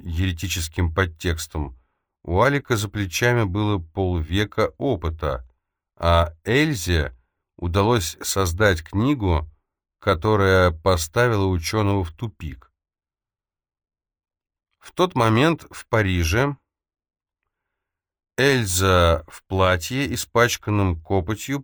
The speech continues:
ползала на коленях по пепелищу.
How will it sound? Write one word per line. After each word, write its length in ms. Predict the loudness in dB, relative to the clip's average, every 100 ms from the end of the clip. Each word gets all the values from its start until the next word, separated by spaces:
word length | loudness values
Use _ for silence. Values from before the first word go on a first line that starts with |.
| _
ползала 640 | -2 -2 -2 0 0 -2 _ _ _ _
на 120 | -4
коленях 520 | 0 0 2 0 -2
по 100 | -4
пепелищу. 960 | -8 -8 -4 -2 0 -2 -4 -6 -10